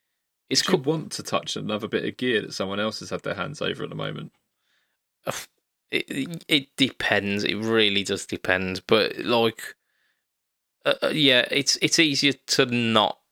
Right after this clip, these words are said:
Speaker 1: go to a guitar shop than it is to kind of try and justify it at the moment. Um, and there are people who live in really remote locations that can't get to a guitar shop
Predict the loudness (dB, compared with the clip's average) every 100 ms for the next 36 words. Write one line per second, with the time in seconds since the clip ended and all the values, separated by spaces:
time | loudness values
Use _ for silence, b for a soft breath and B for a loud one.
0 | _ _ -20 _ 2 4 4 2 0 0
1 | 2 2 2 0 0 0 2 2 0 -2
2 | 0 0 0 0 0 0 -2 -2 -4 2
3 | 4 4 0 -2 -2 -4 -6 _ _ _
4 | _ _ _ -2 0 2 2 0 -6 -20
5 | _ -4 2 4 4 2 0 0 0 2
6 | 2 4 2 2 -2 2 2 0 -2 0
7 | 0 2 0 0 2 0 0 -8 -8 -4
8 | 0 2 0 _ _ _ _ _ -2 0
9 | 0 -2 -4 0 0 0 2 2 2 0
10 | -2